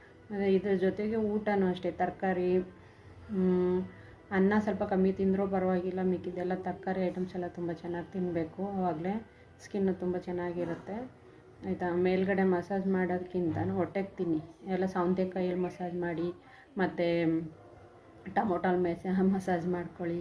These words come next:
ಕ್ಯಾರೆಟಲ್ಲಿ ಮಸಾಜ್ ಮಾಡ್ಕೊಳ್ಳಿ. ಆ, ಯಾ-, ಫೇಸ್ ಅಲ್ಲೇ ಒಂದು ಎರಡು ನಿಮಿಷ, ಒಂದು, ಒಂದು ಅರ್ಧ ಗಂಟೆ, ಒಂದು, ಒಂದು ಅರ್ಧ ದಿವಸ ಚೆನ್ನಾಗಿ ಕಾಣಿಸುತ್ತೆ ಮುಖ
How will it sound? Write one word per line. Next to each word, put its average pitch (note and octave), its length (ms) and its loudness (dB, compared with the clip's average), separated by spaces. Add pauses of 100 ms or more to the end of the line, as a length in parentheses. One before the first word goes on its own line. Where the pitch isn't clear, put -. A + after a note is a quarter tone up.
ಕ್ಯಾರೆಟಲ್ಲಿ F3+ 560 -2
ಮಸಾಜ್ F3+ 380 -2
ಮಾಡ್ಕೊಳ್ಳಿ. F3 460 -8 (440)
ಆ, G3 80 0 (140)
ಯಾ-, F#3 380 4 (160)
ಫೇಸ್ G#3 260 0
ಅಲ್ಲೇ F#3+ 240 4
ಒಂದು G3 240 4
ಎರಡು F3+ 260 4
ನಿಮಿಷ, F#3 220 2 (240)
ಒಂದು, F#3+ 220 4 (260)
ಒಂದು F#3+ 300 4
ಅರ್ಧ F3 260 2
ಗಂಟೆ, F3+ 360 -2
ಒಂದು, F3+ 340 -2 (240)
ಒಂದು F#3 220 4
ಅರ್ಧ E3 160 0 (120)
ದಿವಸ F#3 220 -4 (140)
ಚೆನ್ನಾಗಿ F3+ 300 -4
ಕಾಣಿಸುತ್ತೆ F3 460 -8
ಮುಖ E3+ 260 -6